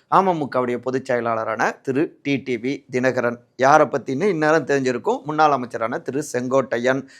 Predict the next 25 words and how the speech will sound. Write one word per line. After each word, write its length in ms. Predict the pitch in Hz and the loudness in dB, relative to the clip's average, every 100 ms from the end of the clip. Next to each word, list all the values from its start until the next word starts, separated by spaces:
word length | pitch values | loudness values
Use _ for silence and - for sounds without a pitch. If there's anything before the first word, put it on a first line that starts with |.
| - | -2
அவரு 240 | 120 123 | 0 2
இப்ப 440 | 175 175 139 135 113 | 2 2 4 4 2
டி 120 | 135 | -4
வி 140 | 131 127 | -6 -6
கேல 140 | 123 120 | -8 -6
இணைஞ்சிருக்காரு. 840 | 139 120 127 120 117 120 135 196 - - | -6 -6 -4 -4 -2 0 2 0 -4 0
ஆனா 220 | 143 180 | 4 6
இதுக்கு 460 | 160 165 214 - 135 | 6 4 2 -2 -8
முன்னாடி 720 | 123 170 202 160 123 139 160 _ - | -6 -2 2 2 2 -2 -4 _ -2
இவங்க 280 | 139 135 120 | 0 0 0
மூணு 360 | 143 233 233 | 2 4 2
பேருமே 540 | 143 143 131 143 190 - | 2 0 0 -2 -4 -4
அந்த 640 | 139 143 135 127 113 - _ - | -2 2 4 2 -2 -8 _ 2
அதிமுக, 720 | 156 - 180 147 117 131 131 - _ | 2 2 0 -2 -2 0 0 -2 _
அதுல 220 | 127 135 | 0 2
குறிப்பா 800 | 131 151 185 - 220 220 196 160 | 0 2 0 2 6 10 10 10
ஓ 300 | 143 143 175 | 8 6 2
பி 100 | 165 | 2
எஸ் 200 | 147 135 | 0 2
ஆகட்டும், 560 | 131 127 127 208 240 - | 0 0 0 0 0 -6
இல்ல, 200 | 131 151 180 147 135 123 123 - - - | -2 4 6 6 4 0 -4 -8 -20 -4
அ, 60 | 120 120 120 | -2 0 -2
இவரு 420 | 135 160 143 127 117 | 2 4 4 2 -2
செங்கோட்டையன் 500 | 147 151 147 131 123 | 0 2 2 0 0
ஆகட்டும், 420 | 123 120 123 127 | -2 -2 -4 -6